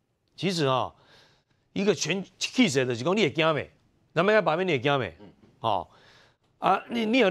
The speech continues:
Speaker 1: 愈惊就表示你这气势就输赢嘛。
Speaker 2: 对。
Speaker 1: 啊，啊，你会惊未？你，你要改法律，你袂惊，表示国民党的评估啊，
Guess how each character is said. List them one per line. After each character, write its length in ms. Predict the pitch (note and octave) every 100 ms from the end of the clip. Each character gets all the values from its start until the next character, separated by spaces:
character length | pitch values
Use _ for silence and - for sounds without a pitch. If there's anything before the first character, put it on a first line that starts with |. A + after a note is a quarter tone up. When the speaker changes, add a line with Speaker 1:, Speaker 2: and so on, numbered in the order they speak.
| G#3+
Speaker 1:
愈 60 | G#3+
惊 120 | G#3+
就 80 | F#3+
表 160 | F3+
示 200 | F3+ D3
你 140 | C#3 F3+
这 100 | F3
气 140 | D#3
势 160 | C#3+ A#2+
就 60 | A2+
输 200 | B2 C#3
赢 180 | G2
嘛。 120 | E2 D#2+
Speaker 2:
对。 100 | A#2
Speaker 1:
啊， 120 | G#2
啊， 100 | -
你 80 | G#3+
会 100 | G3+
惊 200 | C#3 F3
未？ 140 | D3+ A#2
你， 160 | G3+
你 80 | -
要 80 | G3+
改 140 | G#3
法 140 | F#3 F3
律， 120 | F3+
你 120 | F3+
袂 120 | C#3+
惊， 300 | A2 C#3 C#3+ - _ _ _ -
表 160 | C3
示 140 | C#3 G#3
国 160 | F3
民 80 | A#3
党 140 | F#3+
的 40 | D3
评 240 | B2+ D#3+
估 160 | E3 E3+
啊， 160 | A#2